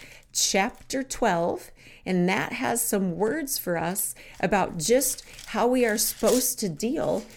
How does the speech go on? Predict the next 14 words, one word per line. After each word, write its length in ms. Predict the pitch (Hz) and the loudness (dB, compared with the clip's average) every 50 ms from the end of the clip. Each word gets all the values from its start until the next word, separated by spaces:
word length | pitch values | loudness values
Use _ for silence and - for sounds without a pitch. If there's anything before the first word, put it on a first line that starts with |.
| - - | -8 -2
with 220 | - 190 190 180 175 | 0 0 0 2 0
that 260 | 196 190 - - - | 2 0 0 -2 -4
kind 300 | - - 208 202 208 214 | -4 -4 -2 0 0 0
of 120 | 214 214 | 0 -2
situation. 840 | - - - - - - 208 196 190 196 247 240 - - - - 202 - - - - - - | -2 -4 -4 -6 -4 -4 -4 -2 -2 -2 -4 -4 -6 -6 -6 -8 -10 -14 -16 -20 -20 -14 -6
Romans 540 | - 180 185 196 220 240 254 254 254 - - | -2 -2 0 2 2 2 2 2 0 -2 -6
twelve, 560 | - - - 208 196 185 190 254 381 - - - - - - - - - - | -8 -4 -2 0 2 2 0 -2 -4 -8 -12 -16 -20 -20 -20 -20 -20 -10 -6
and 120 | 190 185 | -4 -2
I'm 80 | 185 185 | -2 0
gonna 200 | 190 185 185 185 | 0 -2 -2 -2
start 600 | 185 - - - 190 180 208 233 - - - - - - - - - - | -4 -4 -4 -2 -2 -2 -2 -2 -4 -8 -14 -16 -14 -12 -12 -12 -4 0
in 220 | 202 214 226 247 226 | 2 4 4 2 2
verse 360 | 220 214 202 214 214 - - | 0 -2 -2 -2 -2 -4 -4
fourteen. 680 | - - 185 190 - - - 214 196 180 175 185 180 | -2 -2 -4 -4 -4 -6 -4 -4 -2 -2 -4 -4 -8